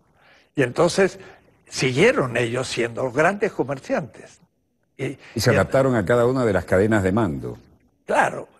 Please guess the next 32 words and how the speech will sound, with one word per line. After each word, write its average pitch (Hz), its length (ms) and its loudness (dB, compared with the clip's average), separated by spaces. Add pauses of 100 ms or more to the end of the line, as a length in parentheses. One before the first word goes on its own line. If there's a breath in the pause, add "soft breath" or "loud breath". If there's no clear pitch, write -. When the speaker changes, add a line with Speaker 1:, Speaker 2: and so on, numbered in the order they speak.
(180)
Speaker 1:
Y 175 100 0
además, 220 560 0
mire 196 240 -4
qué 208 80 -4
interesante, 160 840 -6
como 135 300 0
ellos 220 200 0
adoraban 160 600 0
un 127 180 -10
Dios, 165 380 0 (320)
Yahvé, 143 640 -2
del 104 400 -4
Israel 120 480 0
primitivo, 151 760 -4 (360 loud breath)
lo 170 160 4
seguían 247 540 2
adorando 160 600 0
en 147 80 -6
sus 151 260 -6
sinagogas 202 720 0
en 127 100 -8
todas 139 260 0
partes. - 680 -4 (540 soft breath)
Y 160 60 2
entonces 247 460 0
ese 240 260 0
Dios 214 340 2
propio 160 760 -2
está - 220 2
en 285 80 -2
todas 247 180 -2
partes. - 480 -2